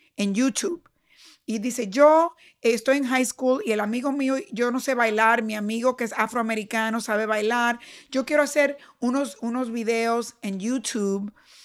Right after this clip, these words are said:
donde él me enseña a mí a bailar." Bueno, ¿quién iba a saber que niños por todo el mundo querían aprender a bailar? Y mucho más, casi más niños en Brasil y en otros países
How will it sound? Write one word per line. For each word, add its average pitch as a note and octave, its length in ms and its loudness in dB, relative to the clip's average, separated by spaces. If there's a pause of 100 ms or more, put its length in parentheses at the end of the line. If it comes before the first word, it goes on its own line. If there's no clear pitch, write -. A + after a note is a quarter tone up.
(320)
donde G#3+ 440 0
él B3 140 2
me C4+ 80 0
enseña B3 300 -2
a A#3 40 -2
mí A#3 140 -2
a A#3 60 2
bailar." G3+ 500 0
Bueno, G#3+ 240 -2
¿quién B3+ 200 -2
iba D4+ 180 0
a C#4 40 2
saber C4 440 2
que A3+ 140 -2
niños B3+ 280 -2
por A3 300 -4
todo C#4 500 2
el C4 140 0
mundo B3 800 -2 (280)
querían A#3+ 320 0
aprender A3 680 -2
a - 80 2
bailar? E4+ 560 -4 (400)
Y A#3+ 100 2
mucho C#4 300 2
más, E4 240 -2 (220)
casi C#4+ 280 -4
más C#4 260 -2
niños C#4 420 -2
en A3 140 -4
Brasil C4+ 720 -2
y B3 40 -2
en A3 100 -2
otros C4 260 -2
países A#3+ 640 -2